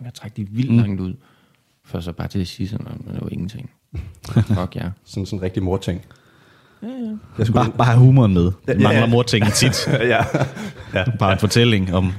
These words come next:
Speaker 3: Ja, men det er rigtigt. Øh, men altså, hvad sådan, hvordan finder man sådan sin stil i det? Er det, er det noget, man sådan hele tiden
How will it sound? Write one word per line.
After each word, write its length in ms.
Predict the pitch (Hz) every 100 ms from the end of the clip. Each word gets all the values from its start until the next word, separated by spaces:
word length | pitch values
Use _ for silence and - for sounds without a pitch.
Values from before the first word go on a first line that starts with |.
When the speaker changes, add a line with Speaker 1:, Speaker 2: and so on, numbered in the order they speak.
| 101
Speaker 3:
Ja, 120 | 98
men 80 | 95
det 100 | 98
er 40 |
rigtigt. 260 | 98 - 95 95 - - - _ _ -
Øh, 160 | 92 90 - -
men 220 | 104 101
altså, 240 | 95 95 - _ _ _ _ -
hvad 260 | 78 110
sådan, 340 | 113 117 95 - _ _ _ _
hvordan 280 | 110 101 117
finder 180 | 143 107
man 120 | 87
sådan 280 | 92 95 90
sin 220 | - 87
stil 400 | 82 - 139 135 85
i 40 |
det? 160 | 82 85 - _ _ _ _ _ _ _ _ _ _ _ _
Er 80 | 110
det, 140 | 98 95
er 60 | 95
det 140 | 98
noget, 140 | 104
man 80 | 101
sådan 140 | - 98
hele 180 | 110
tiden 180 | 101 107